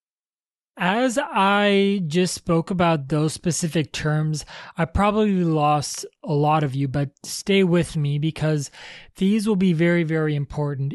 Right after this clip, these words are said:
and it will elevate your level of understanding of statistics to a place that wasn't there before.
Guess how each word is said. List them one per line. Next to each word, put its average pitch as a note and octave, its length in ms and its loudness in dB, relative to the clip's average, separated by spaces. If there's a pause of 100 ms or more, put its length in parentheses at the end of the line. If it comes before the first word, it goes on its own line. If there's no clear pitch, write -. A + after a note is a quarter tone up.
and F#3 160 0
it G3+ 200 0
will F#3+ 520 0
elevate G#3 580 2
your F#3 140 4
level E3+ 560 2
of D#3+ 120 2
understanding E3 640 0
of D3 80 -4
statistics - 800 -4 (320)
to G3 120 0
a F3 60 2
place G#3 300 -2
that F3+ 160 2
wasn't D#3 320 0
there D3+ 140 -2
before. C#3 580 -6